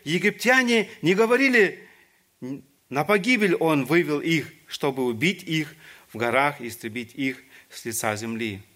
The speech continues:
Отврати пламенный гнев Твой и отмени погубление народа Твоего".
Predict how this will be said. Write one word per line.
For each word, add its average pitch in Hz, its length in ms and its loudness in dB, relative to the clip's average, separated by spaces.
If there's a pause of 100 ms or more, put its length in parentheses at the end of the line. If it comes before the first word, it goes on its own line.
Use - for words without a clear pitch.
(200)
Отврати 233 480 0
пламенный 196 480 2
гнев 165 320 0
Твой 139 440 0 (360)
и 131 80 0
отмени 160 600 0 (600)
погубление 127 1120 -2
народа 120 400 -6
Твоего". 110 640 -10